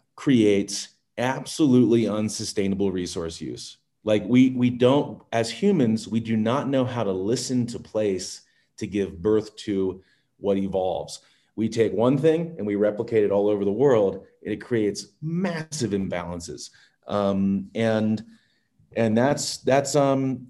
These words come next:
created, I mean, I mean, just look at Las Vegas as a, as a point in, point in case. I mean, the Colorado with this, how dry it is this year,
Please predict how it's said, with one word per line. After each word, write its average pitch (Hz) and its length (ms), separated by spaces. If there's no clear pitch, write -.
created, 135 520
I 120 140
mean, 120 300
I - 20
mean, 110 140
just 113 160
look 117 140
at 117 60
Las 110 200
Vegas 117 320
as 92 140
a, 95 100
as 101 140
a 92 40
point 117 300
in, 101 200
point 107 200
in 101 60
case. 101 260
I - 20
mean, 101 120
the 98 40
Colorado 110 680
with 92 120
this, 101 160
how 104 140
dry 95 300
it 98 100
is 82 160
this 85 260
year, 82 300